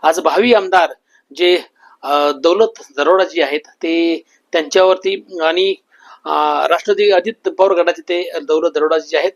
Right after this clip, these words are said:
ते स्थानिक आमदार आहेत आणि त्यांच्या माध्यमातून जे काही विकास होतोय, तो विकासावरती खरं तर, अ, शहापूरकर जो आदिवासी बहुल एरिया आहे, विधानसभा क्षेत्र आहे,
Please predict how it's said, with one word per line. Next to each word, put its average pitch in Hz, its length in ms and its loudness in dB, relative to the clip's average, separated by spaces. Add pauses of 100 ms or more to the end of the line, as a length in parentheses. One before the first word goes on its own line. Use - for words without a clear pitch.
(360)
ते 190 60 2
स्थानिक 185 480 -2
आमदार 160 320 0
आहेत 214 200 -2
आणि 233 380 0 (560)
त्यांच्या 220 280 0
माध्यमातून 226 680 -2
जे 208 100 0
काही 214 320 -2
विकास 202 360 -2
होतोय, 180 280 -6
तो 175 140 -8
विकासावरती 180 840 -4 (380)
खरं 185 180 2
तर, 202 220 0
अ, 170 300 0
शहापूरकर 170 560 -4 (440)
जो 160 300 2 (100)
आदिवासी 185 400 2
बहुल 160 340 2
एरिया 160 340 0
आहे, 151 180 -4 (300)
विधानसभा 170 420 -4
क्षेत्र 151 300 -8
आहे, 135 180 -4